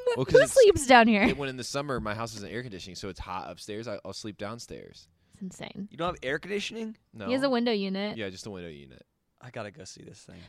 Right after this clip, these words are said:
Speaker 1: But that's common in Denver, which I didn't know.
Speaker 3: Do you own this place?
Speaker 2: Yeah. I have for fi-, yeah, five years.
Speaker 3: All right. So Brandy's staying there.
Speaker 1: Mm-hmm.
Speaker 3: She's having to go down to this weird dungeon
Speaker 1: Yeah, I, like, washed all the towels and the sheets and all the things.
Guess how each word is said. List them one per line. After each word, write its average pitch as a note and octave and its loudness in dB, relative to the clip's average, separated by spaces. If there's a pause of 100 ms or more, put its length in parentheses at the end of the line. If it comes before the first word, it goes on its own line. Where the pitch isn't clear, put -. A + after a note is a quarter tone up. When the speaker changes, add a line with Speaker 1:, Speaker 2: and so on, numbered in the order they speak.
Speaker 1:
But C4+ 4
that's D#4 6
common B3 4
in F#3+ 2
Denver, F3+ 4
which E3+ 4
I F3+ 8
didn't D#3+ 2
know. D3 2
Speaker 3:
Do C#3 0
you E3+ -2
own C#3 -4
this D#3 -8
place? E3+ -6 (220)
Speaker 2:
Yeah. A2 0 (520)
I F2+ -12
have E2+ -12
for - -20
fi-, D#2+ -16
yeah, D2 -16 (120)
five F2+ -10
years. C#2+ -20 (220)
Speaker 3:
All A#2 -10
right. G2+ -10 (160)
So C3+ -6 (100)
Brandy's F3 -4
staying C3 -6
there. A2 -6
Speaker 1:
Mm-hmm. G#3 0
Speaker 3:
She's C3 -8
having C#3 -4
to C#3 -10
go C3+ -6
down B2+ -6
to A#2 -10
this A2 -12 (140)
weird B2+ -8
dungeon A2+ -6
Speaker 1:
Yeah, G#3+ 2
I, G#3+ 4
like, A3 0
washed G#3 4
all A3+ 2
the A3+ -4
towels G3+ -2
and G#3+ -6
the A#3+ -6
sheets F#3+ -12
and G3 -8
all G3 -6
the G#3+ -4
things. F3+ -12